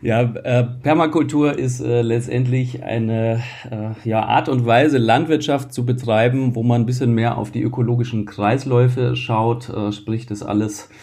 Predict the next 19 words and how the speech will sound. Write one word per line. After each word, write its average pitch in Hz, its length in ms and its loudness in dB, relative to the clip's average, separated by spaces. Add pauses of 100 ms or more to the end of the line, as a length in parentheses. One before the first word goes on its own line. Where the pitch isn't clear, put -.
(400)
äh, 107 140 -2
so 110 180 0
aufbaut, 123 580 2
dass 113 120 -4
sich's, 110 220 -4
äh, 107 200 0
gegenseitig 104 680 0
beflügelt 110 560 2
sozusagen. 95 640 -2
Und 101 220 0
da 101 60 0
habe 98 180 -2
ich, 101 180 -6
äh, 98 160 -4
vor 98 320 -4
vielen 123 380 0
Jahren, 104 420 6
also 101 360 0
Permakultur, 107 800 0